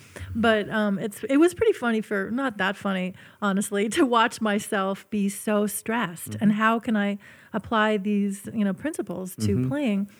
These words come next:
Speaker 2: But honestly, there was so much mental activity initially in just learning how to
Speaker 1: Mm-hmm.
Speaker 2: read these charts and, you know,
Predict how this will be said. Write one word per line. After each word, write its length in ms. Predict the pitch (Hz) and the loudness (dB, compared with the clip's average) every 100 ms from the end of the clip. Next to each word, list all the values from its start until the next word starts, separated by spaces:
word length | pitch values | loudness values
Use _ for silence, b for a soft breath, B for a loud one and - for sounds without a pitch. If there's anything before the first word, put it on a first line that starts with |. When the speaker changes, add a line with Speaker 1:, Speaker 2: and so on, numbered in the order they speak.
| B - | B -4
Speaker 2:
But 100 | 214 | 0
honestly, 420 | 254 285 - 226 | 2 2 0 -2
there 140 | 208 | 0
was 120 | 202 202 | 0 0
so 120 | 247 | 0
much 200 | 226 202 | 2 2
mental 440 | 190 240 294 220 | 2 2 0 -2
activity 640 | 185 185 254 254 196 185 185 | -4 -4 -4 -2 0 -2 0
initially 680 | 202 226 - 185 170 185 B B B | 2 2 0 -6 -4 -8 B B B
in 120 | 208 | 2
just 180 | 208 208 | 2 2
learning 300 | 202 196 196 | 0 4 4
how 160 | 196 185 | 2 0
to 420 | - 190 185 185 123 | -2 -4 -2 0 2
Speaker 1:
Mm-hmm. 640 | 147 180 170 - _ 269 | 2 0 -2 -12 _ -4
Speaker 2:
read 200 | 226 220 | 0 2
these 180 | 202 202 | 2 0
charts 560 | - 269 262 254 254 - | -2 0 2 2 0 0
and, 420 | 190 185 180 214 | -2 0 -2 -2
you 100 | 202 | 0
know, 260 | 180 180 | 0 -2